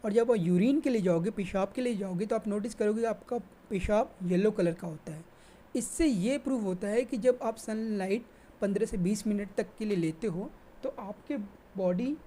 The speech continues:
उस समय detox करती है, यानी आपकी body के अंदर जो भी toxins हैं वो बाहर आते हैं, इसलिए आपके पेशाब का कलर येलो रहता है। तो है ना सूर्य के बहुत से benefit। अगर आपको ये वीडियो अच्छी लगी हो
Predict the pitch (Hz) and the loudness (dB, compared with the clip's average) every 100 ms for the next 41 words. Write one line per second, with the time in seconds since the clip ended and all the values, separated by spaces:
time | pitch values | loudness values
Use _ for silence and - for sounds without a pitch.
0 | - - - - - 226 233 214 247 226 | -20 -20 -20 -12 -8 -6 -2 -2 -2 -4
1 | 175 190 190 180 - - 180 175 175 156 | -4 -4 -2 -4 -4 -4 -4 -2 -2 -2
2 | 156 175 226 202 202 226 185 185 202 208 | -2 -2 -2 -2 -4 -2 0 0 -2 -4
3 | 190 180 170 180 190 262 262 269 - - | -2 -2 0 0 0 0 -2 -4 -16 -20
4 | - - - 202 - - 277 240 240 208 | -20 -18 -6 -6 -4 -2 0 2 2 2
5 | 226 170 156 196 160 147 170 165 - 254 | 2 2 0 0 -2 -4 -6 -6 -8 -4
6 | 247 254 214 226 220 190 190 - 185 180 | 4 4 4 0 -4 -2 -2 -2 0 2
7 | 180 165 160 170 156 151 - 165 - - | 0 0 2 2 0 -6 -8 -10 -12 -20
8 | - - - - 214 220 262 285 233 233 | -20 -20 -18 -6 -2 0 0 -2 -2 -2
9 | 247 214 214 214 208 202 214 185 - - | 0 0 0 0 2 2 2 0 -2 -20
10 | - - - 208 220 220 208 233 220 208 | -20 -20 -6 2 4 4 2 2 2 4
11 | 180 175 160 156 220 214 196 214 | 4 4 2 0 0 2 4 2